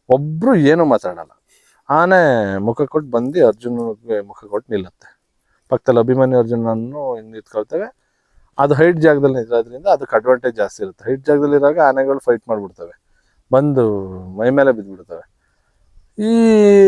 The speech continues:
ಆನೆಗಳು ಏನು ಮಾಡಲ್ಲ, ಮೂವ್ಮೆಂಟ್ ಮಾಡಲ್ಲ. ಅರ್ಜುನ ಮಾತ್ರ ಅವತ್ತು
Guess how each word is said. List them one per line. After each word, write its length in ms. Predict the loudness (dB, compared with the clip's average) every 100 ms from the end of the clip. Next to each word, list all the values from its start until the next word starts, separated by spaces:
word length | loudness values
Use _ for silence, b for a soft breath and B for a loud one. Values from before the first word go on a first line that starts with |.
| 8 8 10 8 4 0 0 4
ಆನೆಗಳು 560 | 4 2 -4 -6 -6
ಏನು 200 | -6 -10
ಮಾಡಲ್ಲ, 280 | -6 -2 -2
ಮೂವ್ಮೆಂಟ್ 420 | -4 -8 -16 -8
ಮಾಡಲ್ಲ. 260 | -6 -4 0
ಅರ್ಜುನ 360 | 2 2 0
ಮಾತ್ರ 340 | -2 -2 -2 2
ಅವತ್ತು 760 | 2 2 -2 -2 -2 -2 -4